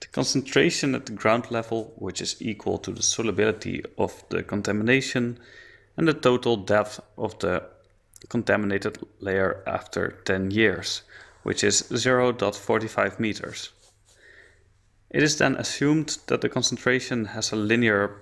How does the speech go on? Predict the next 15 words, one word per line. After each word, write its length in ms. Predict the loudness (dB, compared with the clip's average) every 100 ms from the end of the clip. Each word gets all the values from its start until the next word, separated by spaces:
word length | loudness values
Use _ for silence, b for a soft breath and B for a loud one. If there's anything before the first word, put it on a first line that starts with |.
| -12
profile 440 | -2 0 4 4 2
throughout 560 | -2 0 2 0 -6
the 80 | -10
contaminated 720 | -6 -2 0 2 2 0 -2
layer. 360 | -2 -2 -4 -12 -20 -20 -20 _ _ _ _ _ _ _ _ _ _ _ _ B B B B B B _ _ _ _ _ _ _ _ _ _ _ _ _ _
The 80 | -8
first 360 | 2 4 4 0
question 380 | 0 2 0
in 100 | 0
the 140 | 0 -2
exercise 800 | -4 -2 -2 2 4 2 0 -6 -8 -2
asks 400 | -2 -2 -4 0
you 140 | 0
to 160 | 0 -2
find 560 | 2 4 4 0 -8